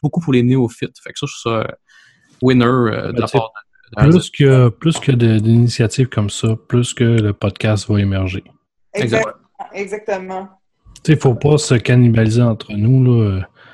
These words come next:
Speaker 3: Non,
Speaker 2: Justement,
Speaker 3: c'est ça.
Speaker 2: J F, il nous aide, nous autres, on aide, on aide J F, euh, avec, euh, R Z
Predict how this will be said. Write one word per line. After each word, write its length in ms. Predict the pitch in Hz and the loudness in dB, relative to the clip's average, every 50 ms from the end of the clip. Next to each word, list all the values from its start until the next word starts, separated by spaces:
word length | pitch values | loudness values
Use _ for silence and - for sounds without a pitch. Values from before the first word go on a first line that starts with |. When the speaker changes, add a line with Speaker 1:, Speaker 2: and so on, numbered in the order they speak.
| - - 214 | -16 -6 -2
Speaker 3:
Non, 220 | 220 226 226 226 - - | 2 2 2 0 0 -2
Speaker 2:
Justement, 380 | 131 110 - 131 127 131 135 127 | -2 0 4 4 4 6 4 4
Speaker 3:
c'est 140 | 120 123 127 | 4 2 2
ça. 60 | 135 | 2
Speaker 2:
J 80 | 143 139 | 2 0
F, 120 | - - | 2 2
il 60 | 123 | 4
nous 200 | 123 123 113 110 120 | 4 4 4 4 4
aide, 200 | 120 123 120 120 | 4 4 4 2
nous 160 | 117 110 120 | 2 2 2
autres, 160 | 120 123 127 | 2 2 2
on 100 | 113 113 113 | 2 2 2
aide, 200 | 113 113 110 117 113 113 - | 2 2 0 -2 -4 -2 0
on 240 | 113 110 107 107 110 | 0 2 2 4 2
aide 180 | 110 107 104 | 2 0 -2
J 240 | 104 - 107 104 107 110 113 117 127 | -2 -2 0 2 2 2 2 2 0
F, 120 | - - - - - - - | -2 -6 -20 -20 -20 -14 -8
euh, 320 | 107 101 95 95 92 92 | -6 -4 -2 -2 -2 -2
avec, 200 | 92 92 - - | -4 -6 -6 -6
euh, 400 | 92 92 92 90 92 92 92 101 | -4 -4 -4 -4 -4 -4 -4 -2
R 40 | 104 | -2
Z 80 | 101 | -2